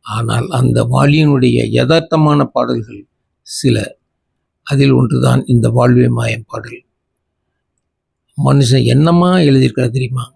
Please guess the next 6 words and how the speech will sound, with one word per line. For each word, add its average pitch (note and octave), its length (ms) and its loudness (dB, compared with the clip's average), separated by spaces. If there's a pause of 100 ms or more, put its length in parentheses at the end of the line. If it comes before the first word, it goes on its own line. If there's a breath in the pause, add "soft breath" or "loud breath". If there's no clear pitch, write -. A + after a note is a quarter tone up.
(160)
வாழ்க்கை C#3+ 440 -4
தத்துவம்ங்கிறத C#3 880 0
விட A#2+ 340 -2 (100)
வாழ்க்கையினுடைய B2+ 580 0 (100)
யதார்த்தங்களை C#3 760 0
புரிஞ்சு B2 400 0